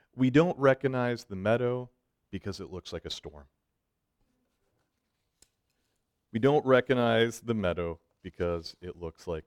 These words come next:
a storm. I love Jesus, okay? I know his ways are much better than my ways. But there are some of Jesus' teachings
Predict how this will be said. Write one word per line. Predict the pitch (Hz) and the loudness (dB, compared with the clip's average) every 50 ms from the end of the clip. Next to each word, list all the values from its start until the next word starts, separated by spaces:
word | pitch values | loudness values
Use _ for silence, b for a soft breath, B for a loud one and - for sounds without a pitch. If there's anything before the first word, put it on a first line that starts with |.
| _ _ | _ _
a | 90 | -16
storm. | - - - - 82 80 78 76 69 _ _ _ _ _ _ _ _ _ _ _ _ _ _ _ _ _ _ _ _ _ _ _ _ _ _ _ _ _ _ _ _ _ _ _ _ _ | -16 -16 -14 -14 -14 -14 -14 -16 -18 _ _ _ _ _ _ _ _ _ _ _ _ _ _ _ _ _ _ _ _ _ _ _ _ _ _ _ _ _ _ _ _ _ _ _ _ _
I | 147 160 | 12 12
love | 165 180 180 170 151 | 12 12 12 12 10
Jesus, | 131 139 131 117 101 - - - - - - | 4 2 2 2 2 -4 -8 -10 -10 -10 -14
okay? | - - 143 135 139 139 - _ _ _ _ _ _ _ _ _ _ _ _ _ _ _ _ _ _ _ _ _ _ | 4 6 8 8 8 6 4 _ _ _ _ _ _ _ _ _ _ _ _ _ _ _ _ _ _ _ _ _ _
I | - 160 160 | 8 8 10
know | 175 190 208 220 226 | 12 12 12 12 12
his | 208 220 208 208 160 | 12 12 10 8 6
ways | 160 160 170 170 170 165 165 160 156 156 - - - _ _ _ _ _ _ | 8 8 10 10 12 10 8 8 6 2 -2 -8 -16 _ _ _ _ _ _
are | 156 165 170 170 170 165 156 139 - _ _ _ _ _ _ _ _ _ | 12 12 12 12 12 12 12 8 4 _ _ _ _ _ _ _ _ _
much | 143 156 165 190 190 - - 156 | 6 12 12 12 12 12 8 12
better | 170 180 170 156 147 131 123 127 - _ _ _ | 12 12 12 12 10 8 6 4 0 _ _ _
than | _ 131 147 139 139 | _ 8 8 8 10
my | 143 127 120 120 | 10 10 10 10
ways. | 117 104 92 76 - - - - - - - _ _ _ _ _ _ _ _ _ _ _ _ _ _ _ _ _ _ _ _ _ _ _ _ _ _ _ _ _ _ _ _ | 6 2 -2 -4 -4 -10 -16 -16 -16 -18 -20 _ _ _ _ _ _ _ _ _ _ _ _ _ _ _ _ _ _ _ _ _ _ _ _ _ _ _ _ _ _ _ _
But | - 180 170 175 175 - _ | 12 12 12 12 12 8 _
there | 143 143 123 151 180 214 254 294 277 - 143 | -10 -8 6 8 8 10 10 8 6 6 4
are | 123 107 | 2 2
some | - - - - 170 175 190 202 208 208 208 202 - _ _ _ _ - | 0 -6 -6 0 0 2 2 2 0 0 -2 -6 -10 _ _ _ _ 4
of | 135 123 117 | 4 4 4
Jesus' | 110 135 135 123 - 107 - - - | -2 -4 -4 -4 -6 -12 -16 -16 -18
teachings | _ - - 208 214 - - - 208 - 98 196 196 202 196 - | _ -12 -10 -10 -10 -10 -10 -6 -6 -4 -4 -4 -6 -6 -8 -10